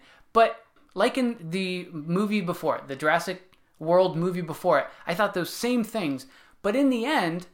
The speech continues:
I was still entertained by it. I thought the action scenes were still pretty decent.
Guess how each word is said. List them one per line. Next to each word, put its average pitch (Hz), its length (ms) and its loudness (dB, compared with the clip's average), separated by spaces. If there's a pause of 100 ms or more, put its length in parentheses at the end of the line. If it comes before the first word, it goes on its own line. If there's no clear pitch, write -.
(200)
I 220 120 4
was 233 180 0
still 220 240 2
entertained 190 680 -2
by 113 180 0
it. 120 260 -8 (540)
I 156 100 2
thought 175 360 4 (280)
the 175 180 -6
action 202 380 -4
scenes 180 440 -4
were 151 220 -4
still 180 580 -2 (420)
pretty 220 240 0
decent. 147 500 -4